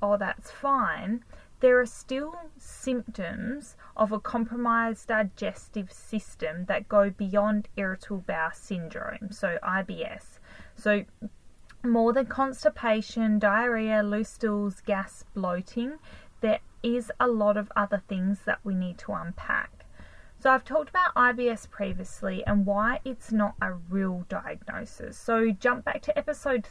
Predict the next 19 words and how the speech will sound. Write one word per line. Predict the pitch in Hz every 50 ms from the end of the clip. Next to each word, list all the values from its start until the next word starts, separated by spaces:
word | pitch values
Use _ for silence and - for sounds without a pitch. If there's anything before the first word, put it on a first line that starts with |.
| - -
three | - 208 185 185 185 180 180 190 208 247 320 370 - - - - - -
if | - 220 -
you | 226 226 214
want | 208 196 196
to | 196 202 -
hear | 208 196 190
more | 185 185 175 175 175
on | 175 175 170 165 -
that. | - - - - - - - - - - - - - - - - - - -
We | 233 254 269
all | 294 311 330 330 311
know | 269 247 220 220 220 233 226
that | - 220 208 208 202
disease | - 202 190 - 208 190 196 190 -
begins | - 214 190 - - - 196 190 185 185 180 -
in | - 196 185
the | 170 170 -
gut, | - - - - - - -
but | 202 196